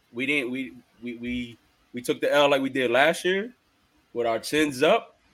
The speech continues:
you know what I mean? Came back, and, you know, we, we try to do it all over again. Uh, so you're gonna have to have the same mentality. It is what it is. Um, you know, at the end of the day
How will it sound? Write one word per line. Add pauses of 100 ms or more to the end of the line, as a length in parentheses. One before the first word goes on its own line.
you
know
what
I
mean?
Came
back, (580)
and,
you
know,
we,
we
try
to
do
it
all
over
again. (420)
Uh,
so
you're
gonna
have
to
have
the
same
mentality.
It
is
what
it
is.
Um,
you
know,
at
the
end
of
the
day